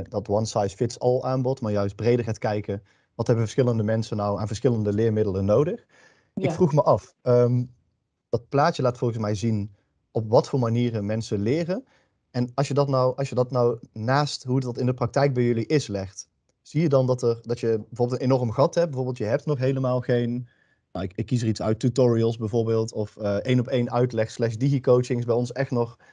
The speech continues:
Speaker 1: helemaal onderbelicht. Ben je ook echt andere dingen gaan doen? Of ben je van plan andere dingen te gaan doen?
Speaker 2: Ehm, ja, we, we, we zien met name de, die digicoach dat die, eh, nog niet genoeg plek heeft in de organisatie. En daar, daar zetten we volop in.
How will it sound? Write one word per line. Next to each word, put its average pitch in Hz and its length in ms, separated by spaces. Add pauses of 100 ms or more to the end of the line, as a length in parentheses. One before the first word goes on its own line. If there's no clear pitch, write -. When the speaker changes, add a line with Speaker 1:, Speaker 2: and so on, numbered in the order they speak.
(140)
Speaker 1:
helemaal 135 280
onderbelicht. 139 440
Ben 151 120
je 180 60
ook 180 80
echt - 180
andere 160 280
dingen 139 260
gaan 123 340
doen? 127 300
Of 107 80
ben 120 100
je 120 80
van 123 160
plan 151 220
andere 139 280
dingen 127 200
te 117 80
gaan 110 140
doen? 113 240 (1300)
Speaker 2:
Ehm, 247 580 (400)
ja, 208 540
we, 190 380
we, 190 200
we 196 80
zien 226 300
met 196 100
name 220 340
de, 180 140
die 180 160
digicoach 233 520
dat 190 160
die, 208 280
eh, 170 380
nog 180 240
niet 226 160
genoeg 175 280
plek 202 220
heeft 285 240
in 277 80
de 269 60
organisatie. 254 920 (380)
En 185 180
daar, 196 380
daar 190 160
zetten 185 280
we 175 80
volop 185 260
in. - 140